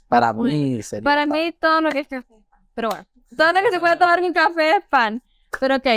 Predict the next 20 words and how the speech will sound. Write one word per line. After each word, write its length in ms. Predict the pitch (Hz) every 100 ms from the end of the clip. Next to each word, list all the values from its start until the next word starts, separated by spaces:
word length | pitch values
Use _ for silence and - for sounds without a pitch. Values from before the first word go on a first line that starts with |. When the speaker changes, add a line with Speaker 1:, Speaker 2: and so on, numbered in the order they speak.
| 202 -
Speaker 2:
hoy 160 | 262 285
no 100 | 294
venimos 320 | 277 277 311
a 40 |
hablar 180 | 277 247
de 140 | 226 220
pan, 260 | 240 277
Rubén, 240 | 247 240 240
venimos 320 | 233 233 269
a 60 |
hablar 260 | 240 226 233
sobre 360 | - 226 220 -
un 160 | 240 247
tema 460 | 247 247 247 - _
bastante 680 | 202 214 214 - 233 277 302
interesante 720 | 285 240 214 - 226 247 247
que 100 | 196
ha 40 |
estado 560 | 220 - 214 226 226 - _
sonado 840 | - - 220 202 208 240 247 -